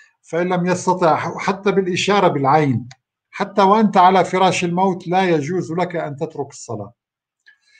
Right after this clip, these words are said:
طبعًا أيها الأحبة، الله تعالى يقول: "يا أيها الذين آمنوا استعينوا بالصبر والصلاة إن الله مع الصابرين." إذا امتزج الصبر مع الصلاة أيها الأحبة كان شفاء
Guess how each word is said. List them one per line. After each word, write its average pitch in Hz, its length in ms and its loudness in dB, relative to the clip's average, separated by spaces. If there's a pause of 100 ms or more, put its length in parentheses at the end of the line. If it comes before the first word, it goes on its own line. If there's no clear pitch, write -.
(680)
طبعًا 220 320 0
أيها 240 220 2
الأحبة، 190 800 -2 (1120)
الله 185 220 -2
تعالى 170 420 2
يقول: 147 460 -2
"يا 196 160 2
أيها 185 240 2
الذين 151 380 -2
آمنوا 151 460 -6
استعينوا 165 840 -2
بالصبر 135 500 -4
والصلاة 131 640 -4
إن 165 120 -8
الله 127 300 -2
مع 113 180 -4
الصابرين." 107 720 -10 (680)
إذا 175 180 -2
امتزج 151 640 0
الصبر 147 520 0
مع 170 220 2
الصلاة 147 500 -2
أيها 143 260 -4
الأحبة 117 460 -8
كان 170 360 -2
شفاء 147 560 -8